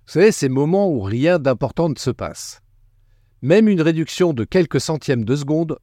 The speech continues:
peut rendre une vidéo globalement plus dynamique et captivante. L'utilisation d'outils d'analyse des ondes sonores est une technique que j'ai intégrée dans mon processus.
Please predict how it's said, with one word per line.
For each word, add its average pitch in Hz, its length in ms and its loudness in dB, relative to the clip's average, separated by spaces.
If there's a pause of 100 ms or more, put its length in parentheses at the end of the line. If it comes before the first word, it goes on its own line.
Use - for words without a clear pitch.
peut 127 120 -2
rendre 123 300 2
une 107 100 -4
vidéo 120 320 0
globalement 139 680 2
plus 185 240 -4
dynamique 160 640 -2
et 160 100 -2
captivante. 98 560 -4 (1080)
L'utilisation 185 760 2
d'outils 127 340 -6
d'analyse 131 480 0
des 104 200 -2
ondes 101 200 -6
sonores 147 500 0
est 175 180 0
une 208 140 -2
technique 143 560 -4 (220)
que 127 100 0
j'ai 107 220 -2 (100)
intégrée 151 480 0
dans 131 80 -2
mon 120 140 0
processus. - 760 -8